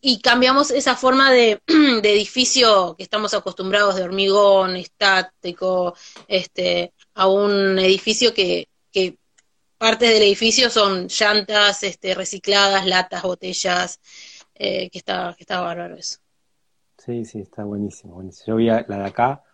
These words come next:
Speaker 2: y es alucinante cómo
Speaker 1: Sí.
Speaker 2: la construcción y la relación, esto que vos decís, el vínculo que, que van teniendo en, en su desarrollo, en su crecimiento, con lo que es la sustentabilidad, lo que es la energía, lo que es producir ale-, alimento.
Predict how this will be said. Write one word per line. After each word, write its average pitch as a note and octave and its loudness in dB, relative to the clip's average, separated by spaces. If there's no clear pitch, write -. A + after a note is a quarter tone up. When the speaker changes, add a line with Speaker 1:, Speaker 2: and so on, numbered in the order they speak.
Speaker 2:
y F2+ -10
es - -10
alucinante A2+ -4
cómo G2+ -4
Speaker 1:
Sí. G2 -8
Speaker 2:
la A#2 -2
construcción C3 -2
y E3 2
la C#3+ 2
relación, B2+ 0
esto D3 -4
que C#3+ -6
vos C3+ -2
decís, B2+ -6
el A2 -4
vínculo C#3 -2
que, G#2 -12
que G#2 -16
van A#2+ -4
teniendo B2 -12
en, G#2 -6
en G2 -6
su A2 -6
desarrollo, A2 0
en A2 -6
su G#2+ -8
crecimiento, A2+ -2
con G2 -6
lo F#2+ -8
que A2+ -6
es G#2+ -2
la A2+ -4
sustentabilidad, G2+ -6
lo G2+ -12
que G2+ -8
es - -14
la F2+ -20
energía, A#2 -4
lo G#2 -4
que G#2 -10
es G2 -10
producir G2+ -8
ale-, F#2+ -8
alimento. A2 -8